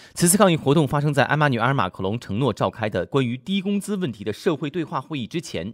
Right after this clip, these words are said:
仅三天。至于法国国家铁路公司和巴黎大众运输公司的取消情况，预计将会非常普遍。法国三大铁路工会组织在一份联合声明中呼吁，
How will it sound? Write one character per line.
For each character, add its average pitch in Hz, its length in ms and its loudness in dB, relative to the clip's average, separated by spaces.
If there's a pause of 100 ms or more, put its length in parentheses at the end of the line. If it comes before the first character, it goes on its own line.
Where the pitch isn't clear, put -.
仅 78 220 -12
三 135 260 2
天。 110 220 2 (180)
至 - 160 4
于 170 120 4
法 101 200 4
国 127 100 0
国 147 140 2
家 165 100 2
铁 135 120 -2
路 92 80 -4
公 135 180 -2
司 156 280 -2
和 135 160 0
巴 156 160 2
黎 160 80 0
大 160 100 2
众 147 120 0
运 139 100 0
输 139 140 -8
公 156 140 -4
司 160 120 -6
的 151 80 2
取 - 240 -8
消 160 180 -2
情 95 200 -6
况， 90 200 -2 (160)
预 139 120 -4
计 120 180 -4
将 110 220 -2
会 98 180 -6
非 123 180 -2
常 113 160 -6
普 92 160 -16
遍。 98 180 -4 (380)
法 113 180 2
国 117 140 0
三 160 160 -2
大 156 80 2
铁 110 140 -4
路 95 100 -6
工 143 180 -4
会 139 160 0
组 95 200 -12
织 107 180 -8
在 - 160 -6
一 107 140 -4
份 113 160 -4
联 98 180 -2
合 110 160 -2
声 135 160 -2
明 120 140 0
中 135 160 -2
呼 170 240 -2
吁， 127 120 -2